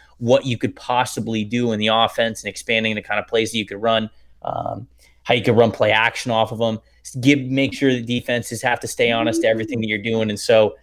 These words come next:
boy, I, as tight ends have developed in the N F L, I'm almost sitting here thinking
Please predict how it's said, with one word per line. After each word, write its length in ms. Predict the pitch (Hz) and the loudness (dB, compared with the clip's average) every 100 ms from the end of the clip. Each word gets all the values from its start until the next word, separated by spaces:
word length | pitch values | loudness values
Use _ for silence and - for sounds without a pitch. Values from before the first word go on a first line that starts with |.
| _ _ _ - | _ _ _ 4
boy, 220 | 147 135 | 6 8
I, 180 | 117 131 | 6 4
as 220 | 123 123 | 4 2
tight 240 | 135 151 | 4 4
ends 180 | 151 143 | 4 2
have 140 | 127 | -2
developed 440 | 113 101 117 123 127 | 0 2 4 4 2
in 80 | 110 | 0
the 120 | 107 | 2
N 100 | 110 | 2
F 160 | 98 | 2
L, 180 | 117 110 | 2 4
I'm 160 | 101 113 | 4 2
almost 340 | 113 107 101 | 0 -2 -4
sitting 180 | 117 101 | -8 -8
here 120 | 104 | -6
thinking 460 | 95 113 101 104 | -4 -4 -2 -6